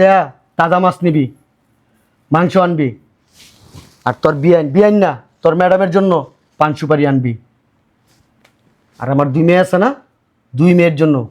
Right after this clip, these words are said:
কচি কচি ডাব আনবি এক ডজন। যা, ওঠ, তুই বাজারে যা, যা। আবার বাজারের টাকা থেকে টাকা চুরি করিস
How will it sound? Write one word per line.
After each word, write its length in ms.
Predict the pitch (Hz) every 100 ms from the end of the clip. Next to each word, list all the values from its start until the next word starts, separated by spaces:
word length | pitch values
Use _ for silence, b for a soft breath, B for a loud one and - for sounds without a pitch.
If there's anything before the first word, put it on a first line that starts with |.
| -
কচি 240 | 202 196 202
কচি 220 | 196 - 170
ডাব 160 | 175 175 175
আনবি 200 | 160 139 156 208
এক 100 | 196 160
ডজন। 280 | 180 151 123 110 147
যা, 80 | 175 - _ -
ওঠ, 100 | 120 - _
তুই 80 | - 170
বাজারে 200 | 185 175
যা, 60 | 185 _ _ _ _ _ _ -
যা। 80 | 247 254 - _ _ _ _ _ _ _ _ _ _ _ _ _ 107
আবার 120 | 123 139
বাজারের 300 | 151 175 -
টাকা 140 | 170 175
থেকে 140 | 175 165 175
টাকা 120 | 175 180
চুরি 140 | 175 170
করিস 160 | 165